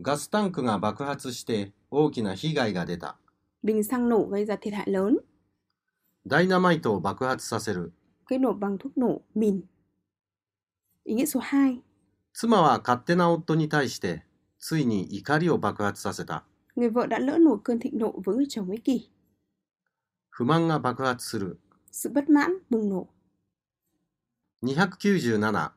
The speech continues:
Speaker 1: 災害。
Speaker 2: Tai hại, thảm họa, thiệt hại.
Speaker 1: 地震や火事などの災害に遭った時のために保険に入っておこう。
Speaker 2: Tôi mua bảo hiểm cho những lúc gặp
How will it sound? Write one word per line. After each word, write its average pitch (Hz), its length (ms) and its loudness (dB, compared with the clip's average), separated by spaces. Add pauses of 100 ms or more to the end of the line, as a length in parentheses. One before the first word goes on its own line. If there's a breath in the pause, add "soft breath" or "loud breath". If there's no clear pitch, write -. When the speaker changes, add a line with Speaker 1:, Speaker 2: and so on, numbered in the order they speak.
Speaker 1:
災 120 360 -2
害。 110 300 0 (220)
Speaker 2:
Tai 262 260 4
hại, - 380 -4
thảm 180 260 -12
họa, 202 240 -8
thiệt 202 160 -8
hại. 190 220 -6 (2000)
Speaker 1:
地 143 140 -6
震 208 240 4
や 202 120 6
火 202 140 4
事 196 140 4
な 147 100 6
ど 120 100 4
の 98 120 0
災 151 240 0
害 156 180 4
に 151 100 2
遭 143 100 0
っ 160 60 -4
た 117 140 -2
時 107 220 -4
の 92 100 -4
た 95 140 -4
め 98 80 -2
に 80 240 -6 (320)
保 107 100 -8
険 151 200 4
に 156 120 2
入 147 160 2
っ 147 40 -6
て 110 160 -4
お 85 100 -4
こ 82 360 -8
う。 - 40 -20 (180)
Speaker 2:
Tôi 285 140 6
mua 302 100 10
bảo 226 140 2
hiểm 202 280 -2
cho - 140 -6
những 233 180 0
lúc 311 220 -2
gặp 220 120 -6